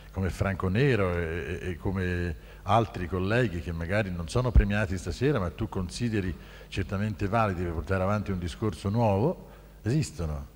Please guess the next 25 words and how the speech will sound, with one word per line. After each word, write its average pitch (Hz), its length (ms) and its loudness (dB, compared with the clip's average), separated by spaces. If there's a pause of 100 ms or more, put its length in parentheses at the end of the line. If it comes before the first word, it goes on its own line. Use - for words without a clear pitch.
(600)
E 95 80 -2
forse 117 340 -2
sarebbe, 87 840 0
a 87 100 -6
mio 95 160 -2
giudizio, 101 400 -2
la 87 100 0
chiave 101 300 0
di 98 100 -4
volta 101 440 0
per 90 160 -2
una 90 160 -2
ripresa 104 600 4 (640)
che 87 220 -6
si - 160 -6
dichiara 92 460 0
ancora 92 260 -2
lontana, 95 560 -2
perché 82 180 -4
si - 160 -8
dichiara 85 360 -4
il 80 80 -6
cinema 87 340 -6
in 87 60 -4
crisi. 65 360 -6